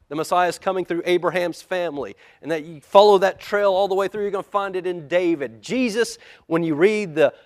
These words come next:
uh, genealogies in the Gospels, He comes from the line of David. Jesus is David's son. He's in that family line. He's the root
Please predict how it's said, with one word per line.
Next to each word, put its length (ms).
uh, 300
genealogies 880
in 80
the 80
Gospels, 640
He 100
comes 400
from 160
the 100
line 300
of 80
David. 380
Jesus 560
is 400
David's 640
son. 540
He's 180
in 200
that 200
family 480
line. 580
He's 220
the 100
root 560